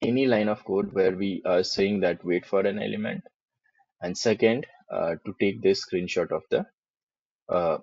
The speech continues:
pages, right? We did not see any, any lines of code where we have written to take the screenshot of the page. We have just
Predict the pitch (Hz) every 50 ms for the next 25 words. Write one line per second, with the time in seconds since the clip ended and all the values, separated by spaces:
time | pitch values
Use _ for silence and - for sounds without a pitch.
0 | _ - - - - - - - - - - _ _ _ _ _ _ - 95 -
1 | 226 - _ _ _ _ _ _ _ _ _ _ _ _ - 110 120 123 127 117
2 | 120 123 120 120 117 - - - 113 113 95 98 95 95 101 104 104 - _ _
3 | - 95 98 104 101 95 92 90 87 - 87 85 - - - - - 78 135 -
4 | - _ _ _ - 101 90 90 87 90 85 90 87 87 82 82 82 - - 92
5 | 117 - - - _ - 85 - - 87 90 - _ - 92 82 - - - -
6 | 90 82 - 87 85 - 78 73 67 - - - - 117 113 90 92 90 87 107
7 | 131 151 - - -